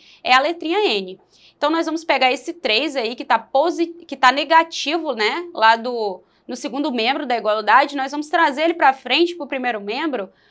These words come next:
é, positivo. Então, vem pra lá, ó, o trêsinho positivo,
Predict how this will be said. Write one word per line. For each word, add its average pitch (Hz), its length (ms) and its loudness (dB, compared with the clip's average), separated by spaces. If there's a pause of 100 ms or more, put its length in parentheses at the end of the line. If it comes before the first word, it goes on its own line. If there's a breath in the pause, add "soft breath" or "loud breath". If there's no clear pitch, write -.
(260 soft breath)
é, 226 300 4
positivo. 339 760 -2 (380)
Então, 277 280 2
vem 330 140 0
pra 320 200 4
lá, 311 260 6
ó, 311 40 4
o 302 40 -6
trêsinho 294 440 -6
positivo, 311 720 -6